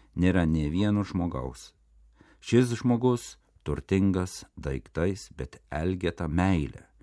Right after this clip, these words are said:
Jis turtingas, tačiau jaučiasi, tarsi stovėtų dykumos viduryje. Turtuolis būtų tapęs turtingesniu Dievo akyse, jei būtų panaudojęs savo turtą,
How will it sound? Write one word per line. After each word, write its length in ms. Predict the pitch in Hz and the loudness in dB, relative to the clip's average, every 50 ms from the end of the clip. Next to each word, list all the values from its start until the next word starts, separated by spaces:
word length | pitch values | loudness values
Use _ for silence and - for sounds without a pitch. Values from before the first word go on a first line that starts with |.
| - - - - - - - | -20 -20 -20 -20 -18 -8 0
Jis 300 | 90 107 110 104 - - | 4 4 4 4 2 0
turtingas, 640 | - 104 92 90 - 120 127 131 127 110 104 85 - | 0 0 0 2 2 4 6 6 6 6 4 2 0
tačiau 360 | - 92 85 - 92 85 78 76 | -2 -4 -2 0 0 2 2 2
jaučiasi, 680 | 73 85 80 80 80 82 82 - - 98 - - 90 | 0 0 2 2 2 0 -2 -4 -8 -10 -8 -10 -6
tarsi 360 | - 98 95 98 - - 101 95 | -4 -4 -4 -4 -4 -4 -6 -8
stovėtų 720 | - - - 62 65 76 82 92 101 104 - 110 107 104 - _ _ _ _ _ | -6 -8 -10 -6 -4 -2 -2 -2 -2 -4 -6 -8 -10 -10 -12 _ _ _ _ _
dykumos 760 | - - - 85 - - 71 69 - 80 87 87 85 - - | -10 -6 -6 -6 -4 -4 -6 -4 -2 0 -2 -2 -2 -6 -8
viduryje. 600 | 78 82 80 78 82 76 80 76 73 67 65 65 65 - _ _ _ _ _ _ _ _ _ _ - - - - - | -6 -6 -4 -4 -4 -4 -2 -2 -2 -4 -4 -6 -8 -12 _ _ _ _ _ _ _ _ _ _ -20 -20 -20 -20 -4
Turtuolis 720 | - 107 104 98 - - 98 95 107 120 127 120 98 82 80 | 2 2 4 4 2 2 4 6 6 6 6 6 4 2 0
būtų 240 | 92 90 - 92 - | -2 -2 -2 -2 0
tapęs 460 | - 90 85 82 - 87 82 - - | 2 4 2 4 2 0 -2 0 -2
turtingesniu 800 | - 87 - - 92 90 92 85 92 87 - - - 107 104 95 | -2 -2 0 2 4 4 4 6 4 2 2 2 2 4 4 2
Dievo 400 | 92 92 90 98 107 107 101 101 | 2 2 4 4 4 4 4 2
akyse, 400 | 98 - - 107 101 - - 104 | 0 -2 -4 -6 -6 -4 -2 -2
jei 240 | 104 101 104 104 101 | 0 0 0 0 0
būtų 440 | 95 95 92 95 95 - - 95 90 | 0 -2 -2 -2 -4 -4 -4 -6 -4
panaudojęs 640 | - 95 95 98 95 95 98 98 98 98 98 95 - | -2 0 0 2 2 2 2 2 2 2 0 0 -2
savo 240 | - 104 92 98 95 | -4 -2 -2 0 -2
turtą, 540 | - - 98 95 95 90 - 98 95 92 90 | 0 2 2 2 2 0 0 0 0 0 0